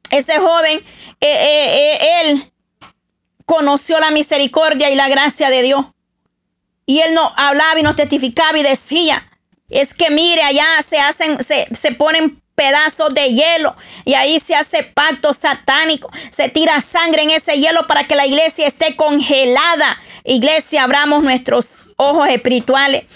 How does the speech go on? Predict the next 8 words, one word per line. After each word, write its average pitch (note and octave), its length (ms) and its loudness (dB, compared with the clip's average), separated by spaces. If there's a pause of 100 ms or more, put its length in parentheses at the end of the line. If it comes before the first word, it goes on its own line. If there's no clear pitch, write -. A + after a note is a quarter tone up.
(340)
armémonos C#4+ 840 0
de C#4 120 0
la C#4 120 2
armadura C4+ 680 2
de B3+ 140 0
Dios, C4+ 260 0 (360)
revistámonos D4 1300 0
del C4 300 -2